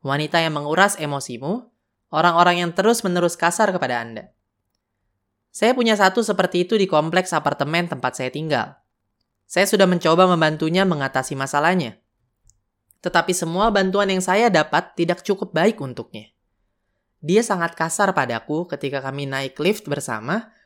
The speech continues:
atau melewati satu sama lain di koridor. Dalam daging, kami ingin menjadi kasar kembali. Dalam daging, kami ingin memberi mereka sebagian dari apa yang kami pikirkan.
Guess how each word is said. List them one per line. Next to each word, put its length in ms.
atau 240
melewati 480
satu 240
sama 320
lain 320
di 80
koridor. 520
Dalam 320
daging, 400
kami 320
ingin 80
menjadi 320
kasar 240
kembali. 480
Dalam 320
daging, 320
kami 320
ingin 160
memberi 320
mereka 240
sebagian 560
dari 240
apa 240
yang 80
kami 240
pikirkan. 400